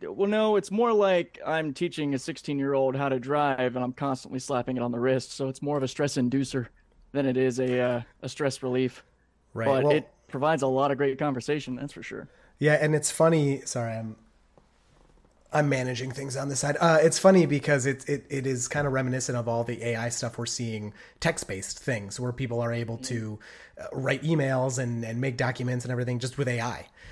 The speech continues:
Speaker 2: Uh, it's kind of
Speaker 1: Yeah.
Speaker 2: like you're already doing that with driving, with Lyft. And of course, it's not that simple.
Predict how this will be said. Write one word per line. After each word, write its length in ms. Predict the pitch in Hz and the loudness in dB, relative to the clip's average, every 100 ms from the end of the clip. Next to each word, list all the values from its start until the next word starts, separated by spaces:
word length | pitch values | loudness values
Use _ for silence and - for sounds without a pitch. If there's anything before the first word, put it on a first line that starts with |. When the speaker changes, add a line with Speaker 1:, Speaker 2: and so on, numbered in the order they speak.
| - - | -14 -6
Speaker 2:
Uh, 440 | 127 117 113 110 | -2 -2 -2 -4
it's 240 | 120 123 - | -6 -6 -2
kind 200 | 147 143 | 0 2
of 60 | |
Speaker 1:
Yeah. 40 | 143 | 2
Speaker 2:
like 120 | 135 | 2
you're 120 | 147 | 6
already 200 | 147 151 | 6 6
doing 220 | 147 151 143 | 4 4 4
that 180 | 135 | 2
with 180 | 123 120 | 0 -4
driving, 460 | 117 117 139 110 101 | -2 0 0 -2 -6
with 140 | 113 | -6
Lyft. 340 | 123 123 107 123 | -2 -2 -4 -6
And 80 | |
of 100 | 113 | -6
course, 220 | - 131 107 | -2 -4 -4
it's 120 | 98 | -6
not 180 | 120 104 | -6 -4
that 200 | 117 - | -4 -2
simple. 480 | 135 117 113 113 | -4 -2 -4 -6